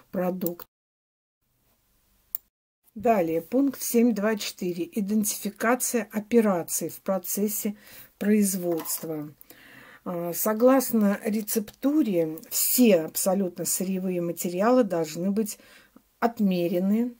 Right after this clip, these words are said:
это имеется в виду, если жидкие, жидкие какие-то материалы, отвешены, если это сыпучие материалы, в чистые подходящие контейнеры.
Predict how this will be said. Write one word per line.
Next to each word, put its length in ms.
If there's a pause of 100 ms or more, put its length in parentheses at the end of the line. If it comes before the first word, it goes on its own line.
это 240
имеется 340
в 40
виду, 80
если 240
жидкие, 500 (360)
жидкие 440
какие-то 760
материалы, 800
отвешены, 840
если 260
это 120
сыпучие 600
материалы, 600 (380)
в 100
чистые 720
подходящие 800
контейнеры. 1080